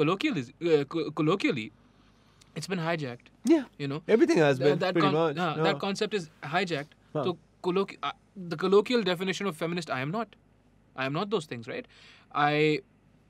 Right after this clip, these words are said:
Speaker 1: but feminism as a school of thought, how could I disagree with it?
Speaker 2: Look, man, again,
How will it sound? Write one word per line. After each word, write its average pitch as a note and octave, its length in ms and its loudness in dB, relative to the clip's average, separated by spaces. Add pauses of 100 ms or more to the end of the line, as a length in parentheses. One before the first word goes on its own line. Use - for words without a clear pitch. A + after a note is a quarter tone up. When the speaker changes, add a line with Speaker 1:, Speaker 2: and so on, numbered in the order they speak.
(140)
Speaker 1:
but E3+ 140 4 (260)
feminism G#3 640 2
as F3+ 100 2
a F3 40 -2
school G#3 220 0
of F3 80 0
thought, D#4+ 320 -4 (120)
how A3 100 6
could D#4+ 160 2
I B3 80 4
disagree D#3 400 0
with A2+ 100 -4
it? - 140 -10 (360)
Speaker 2:
Look, C#4+ 280 4
man, F#3+ 200 4 (240)
again, F#3 280 6